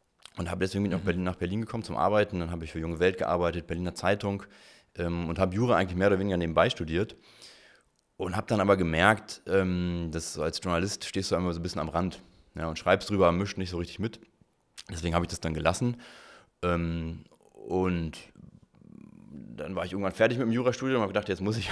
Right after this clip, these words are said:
Speaker 1: <laughs> wahrscheinlich auch arbeiten
Speaker 2: Mhm.
Speaker 1: als, als Jurist. Und da war für mich völlig klar, eben wegen meiner Herkunft, auch wegen dem, was ich damals schon politisch gemacht hab in den Gewerkschaften und außerhalb,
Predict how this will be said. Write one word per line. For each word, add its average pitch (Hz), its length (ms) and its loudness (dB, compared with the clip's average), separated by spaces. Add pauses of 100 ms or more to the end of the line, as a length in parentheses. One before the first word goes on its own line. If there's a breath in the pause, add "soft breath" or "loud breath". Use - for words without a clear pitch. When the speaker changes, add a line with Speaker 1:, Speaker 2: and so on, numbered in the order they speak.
Speaker 1:
<laughs> - 100 -12
wahrscheinlich 117 400 6
auch 90 100 12
arbeiten 123 400 8
Speaker 2:
Mhm. 87 220 -4 (220 loud breath)
Speaker 1:
als, 107 220 6
als 113 180 6
Jurist. 110 360 4
Und 95 100 2
da 80 120 6
war 85 100 8
für - 120 -4
mich 87 260 -2 (240)
völlig 92 300 -2
klar, 101 360 2 (580 loud breath)
eben 82 220 -6 (100)
wegen 82 340 -6
meiner 78 160 -2
Herkunft, 80 440 -4
auch 76 140 -4
wegen 80 160 -6
dem, 80 160 -4
was 80 140 -4
ich 80 60 -10
damals 78 280 -2
schon 78 120 -10
politisch 98 320 -6
gemacht 95 320 -4
hab 87 180 -6
in - 80 -10
den 82 120 -6
Gewerkschaften 85 520 -4
und - 80 -8
außerhalb, 90 500 -4